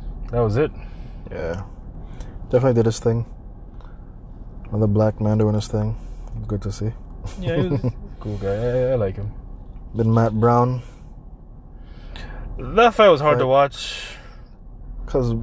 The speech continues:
Speaker 2: you can tell, like, Matt Brown was winning this fight. That's my boy. He, he, he was doing the thing.
Speaker 1: Yeah.
Speaker 2: Every time he landed, you could tell it was, it was having the effect.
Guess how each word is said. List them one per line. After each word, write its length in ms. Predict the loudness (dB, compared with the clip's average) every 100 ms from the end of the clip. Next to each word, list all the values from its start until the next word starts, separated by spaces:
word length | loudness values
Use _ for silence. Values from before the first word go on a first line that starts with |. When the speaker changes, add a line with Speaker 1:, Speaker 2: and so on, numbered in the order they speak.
| 0
Speaker 2:
you 80 | 6
can 160 | 6
tell, 220 | 8 6 8
like, 260 | 8 6
Matt 240 | 8 6 8
Brown 200 | 8 8
was 140 | 6 4
winning 340 | 4 4 4
this 120 | 0
fight. 240 | -2 -4 -6 -8 -18 -18 -16 -16 -14 -14 -14 -12 -10
That's 140 | -4 2
my 100 | 6
boy. 360 | 10 12 10 6
He, 60 | -4 -2
he, 60 | 2
he 60 | 2
was 100 | 2
doing 160 | 0
the 80 | -2
thing. 360 | -2 -2 -2 -10 -12 -4
Speaker 1:
Yeah. 360 | 0 0 -2 -8 -16 -18 -4 6
Speaker 2:
Every 200 | 8 10
time 180 | 8
he 60 | 6
landed, 400 | 6 6 6 4
you 80 | 2
could 100 | 4
tell 140 | 8
it 80 | 8
was, 140 | 6
it 80 | 0
was 80 | 0
having 240 | 4 4 4
the 80 |
effect. 500 | 0 2 2 0 -10